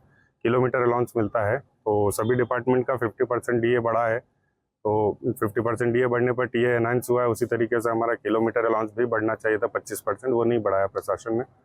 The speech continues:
उसकी हमारी एक डिमांड है। उसके अलावा कंटिन्यू नाइट ड्यूटी दो दिन तक कराने की डिमांड है, दो नाइट से ज़्यादा नहीं। उसके और out of headquarter हम लोग normally अभी बत-, बहत्तर घंटे तक ड्यूटी करते हैं,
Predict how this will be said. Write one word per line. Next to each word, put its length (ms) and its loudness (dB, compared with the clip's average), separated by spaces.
उसकी 220 0
हमारी 300 2
एक 140 0
डिमांड 340 2
है। 260 0
उसके 220 -6
अलावा 240 2
कंटिन्यू 420 0
नाइट 200 0
ड्यूटी 460 2
दो 140 0
दिन 180 0
तक 140 -4
कराने 340 -2
की 80 -2
डिमांड 380 0
है, 60 0
दो 120 0
नाइट 240 0
से 100 -2
ज़्यादा 280 0
नहीं। 200 2
उसके 680 -2
और 240 0
out 280 0
of 80 2
headquarter 360 -2
हम 140 2
लोग 140 2
normally 360 2
अभी 160 2
बत-, 320 -4
बहत्तर 300 -2
घंटे 260 0
तक 120 -2
ड्यूटी 340 0
करते 300 -6
हैं, 140 -4